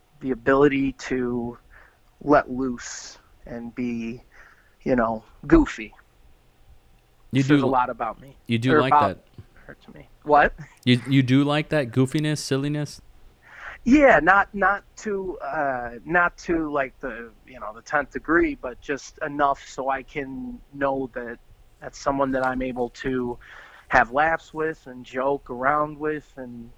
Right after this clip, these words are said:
Speaker 1: just having a good sense of humor really says a lot about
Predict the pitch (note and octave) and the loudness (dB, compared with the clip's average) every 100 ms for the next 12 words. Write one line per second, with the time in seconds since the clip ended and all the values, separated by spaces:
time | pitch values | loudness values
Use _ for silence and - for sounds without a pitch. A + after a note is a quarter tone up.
0 | - C3+ - - - - - D#3 D3 D3+ | -12 -12 -12 -20 -18 -10 2 4 4 -2
1 | C3 D3 - D3+ - B2+ C#3 C3+ A#2 A2+ | -2 -4 -2 -6 -6 -6 -4 -4 -6 -12
2 | - - - - - _ - - C3+ B2+ | -18 -20 -20 -20 -20 _ -16 -2 0 0
3 | B2+ A#2+ A2+ - _ _ _ - - D3+ | -2 -8 -12 -20 _ _ _ -20 -4 -2
4 | A#2+ A#2+ A#2 G#2 - _ _ _ C#3+ G#2+ | 0 0 0 0 -4 _ _ _ -16 -10
5 | G#2 G#2 | -8 -10